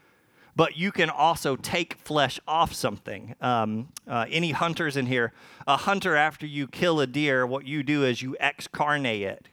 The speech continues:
Uh, you, you take, remove the flesh from it. And especially with slaves, that's exactly what ex carne is. It is, they are no longer a person. They no, no longer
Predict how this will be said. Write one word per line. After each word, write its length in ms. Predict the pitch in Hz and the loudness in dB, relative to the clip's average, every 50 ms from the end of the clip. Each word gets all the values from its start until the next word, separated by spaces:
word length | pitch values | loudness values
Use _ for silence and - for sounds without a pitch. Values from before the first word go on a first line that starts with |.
| _ _ _ _ _ _ _ - - _ _ - | _ _ _ _ _ _ _ -20 -20 _ _ -2
Uh, 200 | 123 117 113 110 | 0 0 0 0
you, 300 | 117 143 170 160 151 156 - | -2 -4 -4 -4 -4 -6 -6
you 200 | 147 139 139 123 | -6 -6 -6 -4
take, 420 | _ - - - 160 160 - - _ - | _ -4 0 0 0 0 0 -10 _ -6
remove 720 | 127 123 131 127 123 131 143 160 175 175 175 160 139 131 | 0 2 4 4 4 4 4 4 4 4 4 2 2 0
the 100 | 131 123 | 0 0
flesh 480 | - - - 135 139 139 - - - - | 0 0 0 2 2 2 0 -2 -10 -12
from 320 | - _ 123 120 117 113 | -10 _ -2 0 0 0
it. 140 | 107 - - _ _ - - - - - - - | -4 -8 -12 _ _ -20 -20 -20 -20 -20 -12 2
And 160 | - 147 170 170 | 4 4 4 4
especially 680 | 165 156 165 - - - 202 208 - - 190 180 165 | 4 2 2 0 4 4 4 4 4 2 2 -2 -2
with 240 | 151 143 151 143 135 | 2 4 2 2 2
slaves, 540 | - - - 175 185 185 185 175 147 - - - - - - | 0 0 2 4 4 6 6 4 2 0 -4 -16 -20 -18 0
that's 220 | - 165 175 - 185 | 4 4 4 4 0
exactly 540 | 151 135 131 151 156 165 165 - 180 175 | -6 -2 2 2 2 2 0 -2 -4 -4
what 220 | 156 143 143 139 - _ _ | 2 2 2 2 0 _ _
ex 320 | 151 156 156 _ - - - _ | 0 0 0 _ -10 -14 -10 _
carne 480 | - - 165 151 143 151 151 147 147 | -4 -2 0 2 2 2 0 0 0
is. 840 | 143 131 127 123 120 117 - - 147 151 147 123 110 107 104 104 135 | 0 0 0 -2 -2 -4 -6 -4 -2 0 2 2 0 0 -4 0 2
It 140 | 139 143 139 | 2 4 4
is, 220 | 135 127 - - - - - - | 2 2 0 -4 -16 -20 -20 -4
they 200 | - 143 160 165 | 0 2 2 4
are 80 | 156 147 | 4 2
no 200 | 139 139 147 151 | 2 2 2 2
longer 520 | 151 147 151 147 143 139 139 123 127 127 | 2 2 2 2 2 0 -2 -2 0 0
a 60 | 123 117 | 0 0
person. 640 | _ - - - 165 165 147 - - 143 131 123 | _ -8 -4 -2 -2 -2 -2 -2 0 0 0 2
They 120 | 127 139 139 | 2 0 0
no, 400 | 135 143 147 147 147 147 147 151 | 0 0 2 2 2 0 -2 -4
no 220 | - 147 147 151 151 | -4 -2 0 0 0
longer 800 | 147 147 143 143 143 143 143 139 131 131 127 127 123 135 - | 2 2 2 2 2 0 -2 -2 0 0 0 0 -2 -4 -6